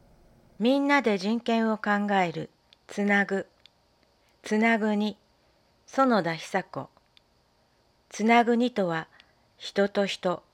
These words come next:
心と心をつなぐ、世界とつなぐ、人権尊重のまちづくりの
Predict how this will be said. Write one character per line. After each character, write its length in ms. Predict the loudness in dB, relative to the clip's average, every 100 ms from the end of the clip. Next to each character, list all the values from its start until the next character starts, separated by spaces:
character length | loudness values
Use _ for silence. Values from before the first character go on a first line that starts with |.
| _ _ _ -4
心 460 | -4 0 0 2
と 140 | -2 -6
心 440 | -6 -2 2 4
を 80 | 2
つ 140 | 0
な 180 | -4 -4
ぐ、 220 | -6 -8 _ _ _ _ _ _
世 160 | -2 2
界 300 | 4 4 2
と 160 | -4
つ 140 | -4 -4
な 200 | -4 -2
ぐ、 240 | -4 -6 -10 _ _ _ _ _ _ _ _ _
人 320 | -4 0 0 0
権 220 | 0 0
尊 260 | 0 0
重 220 | 2 2 4
の 160 | 4
ま 160 | 2 0
ち 100 | -4
づ 160 | -8
く 140 | -4 -2
り 120 | 0
の 240 | -2 -4